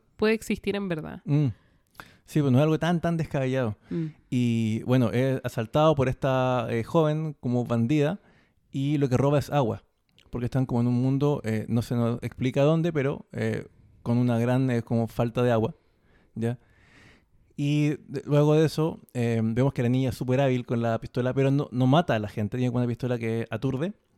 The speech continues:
Speaker 2: Y, eh, finalmente esto llega como a, a oídos del jefe de la compañía que, digamos, vende el agua. Y se nos va dando más contexto respecto a,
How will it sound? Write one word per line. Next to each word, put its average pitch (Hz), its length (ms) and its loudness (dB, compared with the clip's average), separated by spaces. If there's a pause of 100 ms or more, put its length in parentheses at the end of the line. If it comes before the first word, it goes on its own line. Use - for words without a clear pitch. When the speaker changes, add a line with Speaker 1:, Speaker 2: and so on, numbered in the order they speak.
(500)
Speaker 2:
Y, 120 800 -2
eh, 104 340 -8
finalmente 147 720 0
esto 131 200 -4
llega 127 180 0
como 120 320 0
a, 110 240 -2
a 104 220 -2
oídos 127 340 -2
del 113 160 -4
jefe 170 320 -2
de 156 60 0
la 143 80 0
compañía 131 500 0
que, 107 380 -8
digamos, 110 280 -4
vende 120 220 -2
el 127 80 -2
agua. 123 280 -2 (460)
Y - 80 -20
se 127 100 -6
nos 123 140 2
va 127 80 2
dando 135 260 0
más 131 180 -2
contexto 123 520 -6
respecto 135 800 -6
a, 107 460 -4